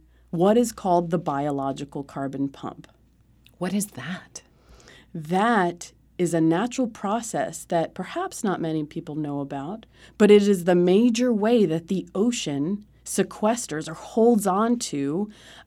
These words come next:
Speaker 1: extra carbon that's our environment. So atmospheric carbon from carbon dioxide and also dissolved carbon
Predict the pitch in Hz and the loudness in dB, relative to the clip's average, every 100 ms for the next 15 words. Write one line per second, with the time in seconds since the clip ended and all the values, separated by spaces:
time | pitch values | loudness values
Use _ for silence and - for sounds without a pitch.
0 | - 220 220 - 247 240 - 180 214 220 | -8 -6 -4 0 0 0 -2 2 2 2
1 | 226 208 208 214 208 185 190 175 247 240 | 2 0 -2 -4 -2 -2 0 -2 -4 -6
2 | 117 - - _ _ - 185 170 - _ | -8 -16 -20 _ _ 0 2 0 -4 _
3 | _ _ _ 180 180 165 156 - 165 147 | _ _ _ 0 2 2 -2 -4 0 2
4 | 208 240 - 185 247 302 - 143 175 170 | 0 -2 -2 0 0 0 -2 -6 -2 0
5 | 170 165 143 131 - - 208 240 285 - | 0 0 -4 -6 -8 -8 -8 -6 -8 -12
6 | - - - 349 339 226 240 240 208 196 | -20 -18 0 6 8 6 4 0 0 2
7 | 180 175 180 - 151 147 156 151 175 | 4 4 2 -8 -8 -6 -6 -8 -10